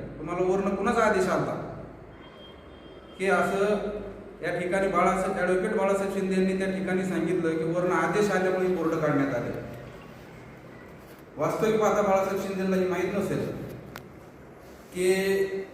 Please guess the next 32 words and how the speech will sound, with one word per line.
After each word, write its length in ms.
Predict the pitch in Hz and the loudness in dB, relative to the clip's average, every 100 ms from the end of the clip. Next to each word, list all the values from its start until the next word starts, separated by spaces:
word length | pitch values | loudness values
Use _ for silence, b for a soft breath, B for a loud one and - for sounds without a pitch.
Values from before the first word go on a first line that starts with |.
| - - - | -14 -14 -6
विधान 300 | 147 156 202 | 0 2 4
परिषद 200 | 196 190 | 4 2
सभापती 360 | 185 185 185 185 | 2 4 6 6
राम 300 | 185 185 185 | 4 4 2
शिंदे 300 | 180 185 185 | 2 2 4
साहेब 500 | 175 151 - - - - - - | 4 4 2 -4 -8 -12 -14 -4
हे 60 | |
इतके 240 | 156 170 208 | -2 0 0
मोठ्या 320 | 202 185 202 | 2 2 4
मनाचे 360 | 196 190 190 185 | 4 2 2 4
माणूस 220 | 185 185 | 4 4
आहेत 160 | - - | 2 0
आणि 680 | - - - - - - 151 | -4 -8 -12 -14 -16 -8 -4
अशा 200 | 160 156 | -2 2
बारीक 300 | 175 180 175 | 2 4 4
बारीक 180 | 185 185 | 4 4
गोष्टींमध्ये 400 | 180 180 185 180 | 2 -2 -2 0
ते 180 | 180 180 | 0 0
लक्ष 100 | - | -2
देत 300 | 151 180 - | -2 0 2
नाहीत. 260 | - - - - - - - - - - - - | 2 0 -2 -6 -8 -12 -14 -16 -16 -14 -14 -6
सव्वीस 360 | 170 170 214 214 | 0 4 4 6
तारखेला 320 | 208 - 202 | 6 4 2
संध्याकाळी 520 | 196 180 196 196 196 | 2 0 2 4 4
ते 80 | 196 | 4
परदेश 380 | 196 196 190 196 | 2 2 2 4
दौऱ्यावर, 680 | 190 185 185 180 165 156 160 | 4 6 6 4 2 0 0
या 180 | 170 165 | 0 -2
ठिकाणी 340 | 160 180 185 | -2 0 0
परदेश 360 | 190 180 190 190 | 0 -2 0 2
दौऱ्यासाठी 440 | 185 180 180 185 | 4 4 2 0
गेले, 580 | 180 180 175 170 - - | 0 0 0 -2 -4 -8